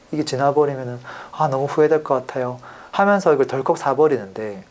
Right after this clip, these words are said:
그렇게 해서 싸게 산 금액이 한 오천만 원이에요. 근데 기존 집을 못 팔아가지고 싸게 내놓는 금액이 오천만 원이에요. 그러면 이게 무슨 의미가 있어요? 갈아타기 했을 때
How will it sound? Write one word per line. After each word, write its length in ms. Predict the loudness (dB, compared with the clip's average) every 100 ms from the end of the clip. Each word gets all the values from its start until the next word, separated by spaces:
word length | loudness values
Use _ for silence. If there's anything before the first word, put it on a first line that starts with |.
| -20 -20 -20 -4
그렇게 320 | 2 2 2
해서 140 | -4 0
싸게 260 | 2 2
산 220 | 2 -2
금액이 400 | -2 0 0 0
한 120 | -2 -2
오천만 380 | -6 -4 -2
원이에요. 420 | -2 -4 -8 -10 -14 -16 -2
근데 200 | 2 2
기존 300 | 2 2 4
집을 220 | 6 6
못 200 | 6 2
팔아가지고 760 | 2 2 4 2 2 -2 -4
싸게 320 | -2 0 2
내놓는 340 | 4 4 2 -2
금액이 260 | -2 2
오천만 460 | 4 4 2 0 0
원이에요. 200 | 0 -8 -20 -2
그러면 320 | 2 4 2
이게 80 | 0
무슨 260 | -4 -4 -2
의미가 240 | 0 0
있어요? 400 | 0 0 -4 -4 -12 -6
갈아타기 540 | 0 0 0 -2 2
했을 340 | 2 2 -4 -4
때 440 | -4 -4 -6 -12